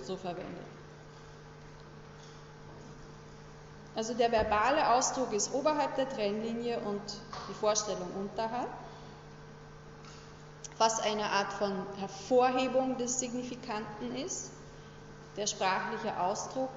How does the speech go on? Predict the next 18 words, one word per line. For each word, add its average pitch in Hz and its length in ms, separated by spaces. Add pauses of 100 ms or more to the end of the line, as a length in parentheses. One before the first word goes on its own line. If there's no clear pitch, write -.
das 190 260
Wort, 180 460 (1160)
ist 208 180
wichtiger 226 420
als 185 180
die - 260
Vorstellung, 190 680 (560)
die 202 80
sich 196 200
damit 185 280
verbinden 180 640
kann. 233 200 (4000)
Dann 247 220
fehlt 240 680
gegenüber 254 540
der 240 160
Saussure'schen 226 600
Vorstellung 196 520